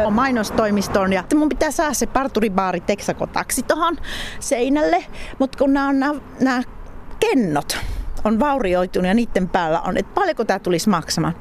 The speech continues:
Vedäpä siitä, tuhatviisisataa euroa yksi muotti. Monta sataa euroa yksi kirja. Ja mulla on rajallinen budjetti, niin siinä meni sormi suuhun. Sit tää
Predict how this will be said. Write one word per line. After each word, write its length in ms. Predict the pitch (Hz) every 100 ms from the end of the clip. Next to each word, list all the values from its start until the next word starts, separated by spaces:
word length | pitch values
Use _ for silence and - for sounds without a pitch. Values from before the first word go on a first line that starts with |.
| - - - - - - - - - - - -
Vedäpä 400 | 294 254 - 185
siitä, 420 | - 208 175 170
tuhatviisisataa 1080 | - 247 277 262 311 269 - 208 202 180 180 -
euroa 420 | 202 175 165 165
yksi 280 | 226 - 226
muotti. 540 | 185 165 - - - - - - - - -
Monta 320 | 247 320 269
sataa 340 | - 247 214 196
euroa 260 | 208 202
yksi 180 | 214 -
kirja. 200 | 269 214 - - -
Ja 80 | 214
mulla 220 | 247 262
on 60 | 202
rajallinen 540 | 220 220 165 156 165
budjetti, 680 | - 233 254 285 - 359 294 - - -
niin 120 | -
siinä 420 | 247 - 415 320 226
meni 300 | 226 220 190
sormi 400 | 254 226 185 170
suuhun. 300 | 190 196 233
Sit 280 | 427 - -
tää 200 | 247